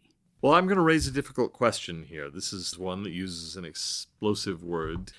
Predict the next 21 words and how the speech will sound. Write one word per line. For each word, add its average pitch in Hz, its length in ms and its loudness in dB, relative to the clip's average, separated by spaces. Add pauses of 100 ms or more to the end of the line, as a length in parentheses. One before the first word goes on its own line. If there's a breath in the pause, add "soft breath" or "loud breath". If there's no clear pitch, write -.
but 110 80 0
it's 107 120 -4
one 113 120 -2
of 123 80 -2
the 113 40 -4
charges 98 480 -2
that's 82 140 -14
commonly 90 460 -4
leveled 110 360 -2
against 82 300 -10
Joseph 85 300 -8
Smith. 135 360 -6 (380 soft breath)
Isn't 113 240 0
it 175 140 2
true 160 460 6 (380)
that 92 160 -6
Joseph 117 380 0
Smith 107 460 -4
married 98 420 0
young 101 400 0
women 92 400 -4